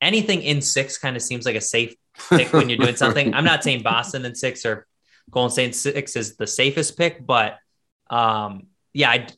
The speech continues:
Speaker 1: if I was gonna say seven, I would probably take the Warriors because I trust their execution down the stretch a lot more than I would trust Boston, just 'cause they've been there before.
Speaker 2: Right.
Speaker 1: They have the best player in the series,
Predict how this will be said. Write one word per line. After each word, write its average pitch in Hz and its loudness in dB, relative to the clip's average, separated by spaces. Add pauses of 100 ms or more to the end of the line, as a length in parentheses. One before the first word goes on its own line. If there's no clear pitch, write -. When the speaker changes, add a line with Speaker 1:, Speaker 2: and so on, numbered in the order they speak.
(140)
Speaker 1:
if 139 -2
I 160 4
was 180 2
gonna 175 -2
say 151 -2
seven, 147 0
I 117 0
would 117 -8
probably 127 0
take 135 -6
the 135 -6
Warriors 131 0
because 110 -8
I 107 0
trust - -4 (480)
their 123 2 (760)
execution 135 -4
down 110 -2
the 104 -10
stretch 110 -4
a 113 -4
lot 104 -6
more 110 -2
than 104 -6
I 104 -6
would 101 -10
trust - -8
Boston, 127 2
just 117 -6
'cause 117 -4
they've 101 -4
been 113 -2
there 110 -2
before. 107 -2
Speaker 2:
Right. 104 4 (440)
Speaker 1:
They 117 4
have 110 4
the 117 0
best 107 -2
player 107 2
in 104 -2
the 104 -6
series, 104 -4